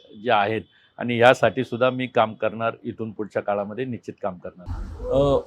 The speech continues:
Speaker 2: भाऊ, आपण महापौर असताना अशी कोणती कामं आहेत ती जनतेच्या आत्ताही लक्षात आहेत असं वाटतं तुम्हाला?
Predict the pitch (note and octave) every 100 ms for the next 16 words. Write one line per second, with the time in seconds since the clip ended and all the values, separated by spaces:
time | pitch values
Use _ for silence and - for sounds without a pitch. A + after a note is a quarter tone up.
0 | - B2+ D#3 D3+ E3+ C#3 C3+ C#3+ E3 C#3
1 | - D3+ C#3+ B2+ - D3+ D3 - - C#3
2 | C#3 E3 C#3+ C#3 C3 B2+ B2+ B2 B2+ B2
3 | B2+ B2+ A2+ B2+ B2+ A2+ - G#2 - -
4 | - - F#2 F#2+ G2+ G2 -